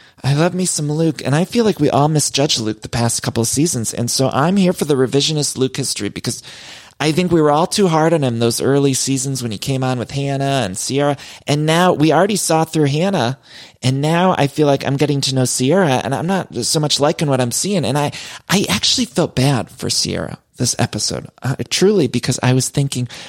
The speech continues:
we've all been there with a bad guy. Uh, at least I have, right? You get dickmatized by some douchebag guy, and you're not acting rationally, because the whole episode she's asking him, "Do you like me? I like you. I don't want you to kiss anyone else." And he's basically telling her,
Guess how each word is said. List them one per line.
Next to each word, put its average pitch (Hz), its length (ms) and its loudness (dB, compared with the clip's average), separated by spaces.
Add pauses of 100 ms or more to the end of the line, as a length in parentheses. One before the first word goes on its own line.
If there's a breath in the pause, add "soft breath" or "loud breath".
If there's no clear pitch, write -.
(120 loud breath)
we've 185 200 0
all 214 280 -2 (100)
been 135 240 2
there 98 240 -4
with - 160 -4
a - 60 -2
bad 120 340 0
guy. 101 300 -2 (180)
Uh, 127 80 -6 (100)
at 147 160 0
least 202 240 0
I 165 160 4
have, 117 380 0
right? 127 160 0
You 139 100 -2
get - 200 0
dickmatized 151 680 -2
by 104 100 -6
some 131 340 -6 (520 loud breath)
douchebag 143 640 2
guy, 104 400 0 (760 loud breath)
and 160 360 2
you're 165 140 0
not 180 240 0
acting 170 480 -4
rationally, 151 800 0 (280 loud breath)
because 180 240 0
the 180 80 4
whole 220 220 4
episode 180 420 0
she's - 220 -2
asking 131 540 -2
him, 104 240 -6 (160)
"Do 156 120 -2
you 170 80 6
like 180 320 4
me? 135 160 -4
I 123 140 -2
like 160 260 0
you. 151 60 4
I 143 60 4
don't 147 120 0
want 165 120 -2
you 160 60 -4
to 156 80 -2
kiss - 260 -2
anyone 147 260 2
else." 139 240 2
And 147 140 0
he's 190 260 0
basically 147 440 2
telling 156 360 0
her, 92 240 -6